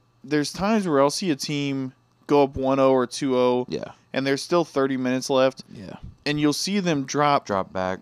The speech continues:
Speaker 1: drop nine back.
Speaker 2: Yeah.
Speaker 1: And they're parking the bus, and I'm like, and then the other team's getting off, like, shot after shot because
Speaker 2: Yeah.
Speaker 1: now they're just like, "Well."
Speaker 2: One's gonna get in.
Speaker 1: Yeah, and it's, and it's just like, and I, I, like, "Hey, you've been handling this entire game
Speaker 2: Yeah.
Speaker 1: and controlling the possession of the ball.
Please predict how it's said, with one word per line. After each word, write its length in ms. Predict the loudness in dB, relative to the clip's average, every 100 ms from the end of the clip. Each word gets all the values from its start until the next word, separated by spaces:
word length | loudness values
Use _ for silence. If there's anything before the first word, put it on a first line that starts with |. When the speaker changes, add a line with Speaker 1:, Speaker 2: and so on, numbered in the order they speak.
| -12
Speaker 1:
drop 320 | 0 4 4 2
nine 340 | -2 0 -2
back. 360 | 0 0 0 -2
Speaker 2:
Yeah. 240 | -2 -4 -6 _
Speaker 1:
And 120 | -2
they're 100 | -2
parking 360 | 0 2 2 2
the 80 | 0
bus, 280 | 0 0 -2
and 60 |
I'm 40 | -4
like, 260 | -4 -4 _ _ _ _ _ _ _ 0
and 160 | 2 4
then 140 | 4
the 120 | 6
other 120 | 6 6
team's 300 | 4 4 4
getting 160 | 2
off, 200 | 4 4
like, 160 | 2 -2
shot 340 | 0 6 8
after 200 | 8 4
shot 420 | 4 6 6 6
because 340 | 2 4 4 6
Speaker 2:
Yeah. 80 | 6
Speaker 1:
now 100 | 6
they're 120 | 6
just 220 | 4 4
like, 180 | 2 0
"Well." 280 | 2 2 0 0
Speaker 2:
One's 280 | 2 2
gonna 180 | 2 -2
get 160 | -2 -6
in. 220 | -6 -8
Speaker 1:
Yeah, 240 | 6 6 6
and 120 | 4
it's, 220 | 2 2 -4 _
and 140 | 2 4
it's 120 | 4
just 160 | 2 2
like, 260 | 2 2 -4
and 180 | -2 2
I, 160 | 2 0 -6
I, 140 | -8 -8 -10 _ -20 -10
like, 240 | -8 -10 -14 -2
"Hey, 160 | 2
you've 240 | 2 2 2
been 140 | 2
handling 580 | 2 -2 0 2 4 4
this 180 | 0 -2
entire 340 | 0 4 4
game 380 | 4 0 0 -2
Speaker 2:
Yeah. 280 | 0 2 0 -2
Speaker 1:
and 100 | -4
controlling 460 | -4 2 2 4
the 80 | -2
possession 400 | -2 0 0 0
of 60 | -2
the 60 |
ball. 340 | 0 2 2